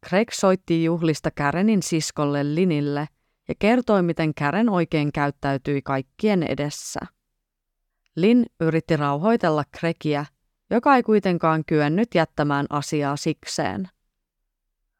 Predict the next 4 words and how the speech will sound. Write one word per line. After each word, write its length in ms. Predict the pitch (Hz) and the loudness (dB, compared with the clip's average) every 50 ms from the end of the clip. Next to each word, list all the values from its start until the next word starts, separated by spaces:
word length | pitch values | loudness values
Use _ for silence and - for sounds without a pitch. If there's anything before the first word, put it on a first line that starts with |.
| _ _ _ _ _ _ _ | _ _ _ _ _ _ _
Humaltunut 500 | - 175 214 233 240 - - 160 156 151 - - - | 0 2 4 4 4 4 2 2 0 0 -2 -4 -4
Craig 260 | - 170 175 175 - - - | 0 0 0 0 -2 -6 -4
huusi 300 | 156 147 143 - 156 156 | -4 -4 -2 -2 -2 0
juhlissa, 680 | 156 165 165 143 165 151 151 143 - - - 156 151 | 0 0 0 -2 -2 -2 -2 -4 -4 -6 -6 -6 -6